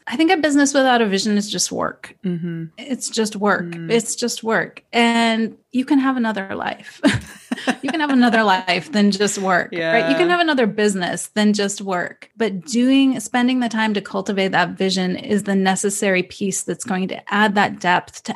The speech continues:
Speaker 1: add that future, to, like, guide you into where you're going and to give you the, t-, like, the process is, it's like the vision is one thing, but the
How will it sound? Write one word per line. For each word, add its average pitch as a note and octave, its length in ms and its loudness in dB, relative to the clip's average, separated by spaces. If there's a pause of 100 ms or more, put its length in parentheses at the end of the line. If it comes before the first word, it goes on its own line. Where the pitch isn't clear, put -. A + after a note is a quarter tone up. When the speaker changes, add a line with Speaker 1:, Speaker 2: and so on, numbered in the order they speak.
Speaker 1:
add A3 240 2
that - 260 0
future, C#4 720 -2
to, A#3+ 300 -4
like, F#3 380 -2 (280)
guide G#3+ 400 2
you B3 140 2
into G#3+ 240 2
where F#3 320 2
you're A3 280 0
going A3+ 460 0
and B3+ 180 4
to C4+ 80 -8
give - 240 -6
you D4 140 0
the, A3+ 120 2
t-, G#3 140 -6 (460)
like, - 340 -12
the A#3 120 0
process D4 680 -4 (100)
is, B3+ 200 -8 (280)
it's - 180 -14
like G#3 160 -2
the A#3+ 100 2
vision D4+ 340 0
is A#3 140 2
one A3 240 4
thing, F#3+ 180 0
but F#3+ 80 -6
the F3+ 60 -6